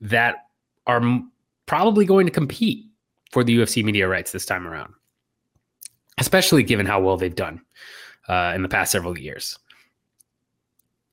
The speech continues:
If you remember from earlier this year, there was a report that Disney almost bought the U F C,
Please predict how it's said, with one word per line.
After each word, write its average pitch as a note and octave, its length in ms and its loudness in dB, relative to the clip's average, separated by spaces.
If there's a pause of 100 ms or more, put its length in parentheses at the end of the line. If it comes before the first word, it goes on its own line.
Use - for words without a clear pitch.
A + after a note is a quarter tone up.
(640)
If F#3+ 260 4
you A3 100 6
remember C3 460 4
from G2+ 220 -2
earlier A#2 320 2
this G2+ 240 -2
year, F#2 320 0 (400)
there B2 100 2
was A#2+ 120 4
a B2+ 40 4
report B2+ 360 2
that A2 180 -4
Disney D#3+ 360 6
almost C3+ 400 2
bought G#2+ 200 0
the G#2 80 -6
U F#2 160 -4
F - 100 -14
C, - 240 -12